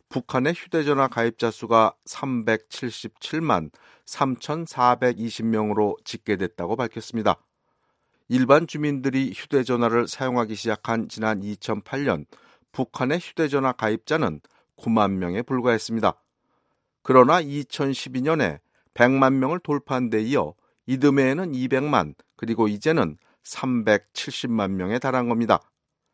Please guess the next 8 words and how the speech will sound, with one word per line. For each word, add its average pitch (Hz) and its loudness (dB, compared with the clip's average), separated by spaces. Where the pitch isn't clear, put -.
이는 156 2
북한 151 -4
주민 143 -4
여섯 120 2
명 123 0
중 117 -2
한 113 -4
명이 117 -2